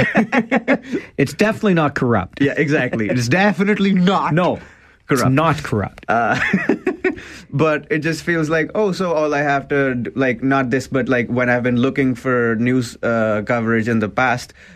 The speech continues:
Speaker 2: when I've been told that, I'm like, "Oh, so what you're telling me is I need to spend, uh, money for someone to think I'm interesting." But that doesn't make any sense,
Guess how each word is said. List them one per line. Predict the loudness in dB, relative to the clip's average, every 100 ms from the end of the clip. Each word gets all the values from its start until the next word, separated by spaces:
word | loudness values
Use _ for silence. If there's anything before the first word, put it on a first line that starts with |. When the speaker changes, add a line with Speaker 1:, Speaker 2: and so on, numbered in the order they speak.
| -4
Speaker 2:
when | -2 0
I've | 2 0 -2 -8 -4
been | -2 0 0
told | 0 0 0
that, | -2 0
I'm | 0
like, | 0 0
"Oh, | -2
so | -2 0
what | 0
you're | 0
telling | 0 0 2 2
me | 2
is | 0 0
I | 0
need | 0 0
to | -2
spend, | -6 -4 0 2 0 -2 -8 -4
uh, | -4 -2
money | 0 2 2 0
for | 0 -2
someone | -2 0 0 0
to | -2
think | -2 -2 0
I'm | 0
interesting." | 2 0 0 -2 -4 -4 -8 -20 _
But | -2
that | 0 0
doesn't | -2 0
make | 0 2
any | 0 0
sense, | -2 -2 -2 -4 -10 -20